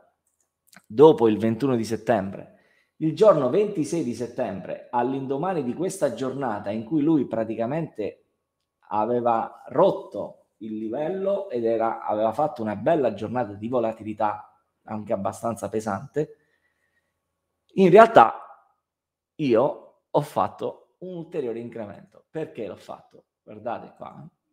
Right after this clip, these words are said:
quattro ore, dinamica a quattro ore. Questa era la giornata precedente che lui aveva chiuso,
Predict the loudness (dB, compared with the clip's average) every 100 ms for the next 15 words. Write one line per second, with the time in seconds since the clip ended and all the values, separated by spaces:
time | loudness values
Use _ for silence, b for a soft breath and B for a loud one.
0 | _ -10 -10 -12 -12 -12 -12 -14 -14 -14
1 | -12 -12 -12 -12 -12 -12 -12 -12 -10 -12
2 | -14 _ b b b b b b _ -2
3 | 0 4 4 6 4 2 0 0 0 0
4 | 0 0 0 0 -2 -8 -6 -4 2 4
5 | 4 2 -2 -6 -6 -6 -6 -8 -12